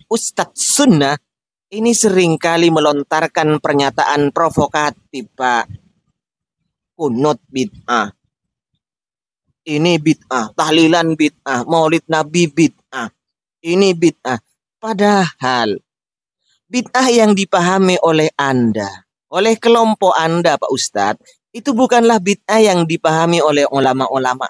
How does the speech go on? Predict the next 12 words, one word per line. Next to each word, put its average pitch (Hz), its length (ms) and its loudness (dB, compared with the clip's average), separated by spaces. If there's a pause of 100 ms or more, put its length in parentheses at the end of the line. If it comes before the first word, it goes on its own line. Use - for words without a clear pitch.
salaf. 143 560 -4 (1700)
Karena 269 380 0
apa? 165 260 -2 (300)
Anda 285 420 2
menafsiri 208 720 2
Al-Quran, 120 1000 -4 (340)
Anda 254 380 0
menafsiri 190 580 2
hadis, 135 480 -2
dan 202 300 2
kelompok 226 760 0
Anda 123 540 -2